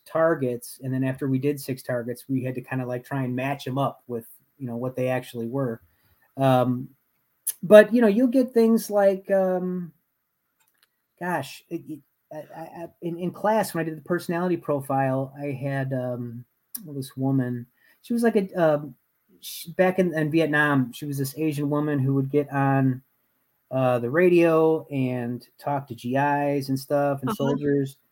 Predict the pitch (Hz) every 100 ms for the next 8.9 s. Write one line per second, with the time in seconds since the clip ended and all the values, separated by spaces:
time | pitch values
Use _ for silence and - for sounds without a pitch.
0 | _ _ _ _ 143 143 143 139 139 131
1 | 131 _ _ _ _ _ _ - - 202
2 | 202 190 - 247 262 - - 254 196 160
3 | 156 156 _ _ _ _ 165 156 147 143
4 | 143 139 143 _ _ _ _ _ _ _
5 | _ _ _ - - _ - - 190 247
6 | 302 285 185 139 196 196 131 139 233 233
7 | 302 - 233 - 170 175 - 202 196 196
8 | 196 185 170 143 151 165 123 - -